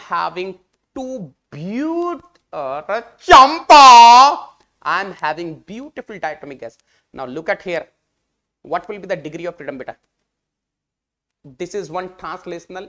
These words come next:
in X direction, one translational in Y direction, one translational in Z direction, three translational तो है, लेकिन अब रोटेशनल भी आएंगे पिक्चर में। Now even the rotational will come। देखो, देख, देखो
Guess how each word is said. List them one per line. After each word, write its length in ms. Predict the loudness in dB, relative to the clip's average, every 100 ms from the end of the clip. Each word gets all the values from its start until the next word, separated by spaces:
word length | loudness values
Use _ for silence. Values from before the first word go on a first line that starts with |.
| -20
in 140 | -20
X 160 | -20 -18
direction, 420 | -18 -18 _ -20 _ _ _ _ _ _ _ _ _ _
one 260 | -12 -10 -10
translational 760 | -12 -14 -12 -14 -14 -14 -14 -16 _ _ _ _ _ _ -12
in 140 | -8
Y 120 | -6 -8
direction, 380 | -12 -16 -20 _ _ _ _ _ _ _ _
one 340 | -12 -10 -10 -12 -16
translational 680 | -16 -14 -16 -14 -14 -14 -16 -20
in 160 | -18 -16
Z 100 | -18
direction, 320 | -18 -20 -20 _
three 200 | -16 -16 -16
translational 640 | -18 -18 -18 -18 -16 -16
तो 80 | -14
है, 120 | -12
लेकिन 280 | -12 -14 -14
अब 140 | -14 -14
रोटेशनल 640 | -16 -14 -16 -16 -16 -16
भी 160 | -14 -14
आएंगे 320 | -12 -14 -16 -16
पिक्चर 260 | -16 -12 -10
में। 140 | -10
Now 360 | -12 -12 -12 -14 _ _ _ -16
even 300 | -14 -12 -10
the 100 | -10
rotational 460 | -10 -14 -14 -14 -14
will 160 | -12 -12
come। 140 | -14 _ _ _ _ -12
देखो, 240 | -8 -4
देख, 220 | 0 0 -2
देखो 180 | -2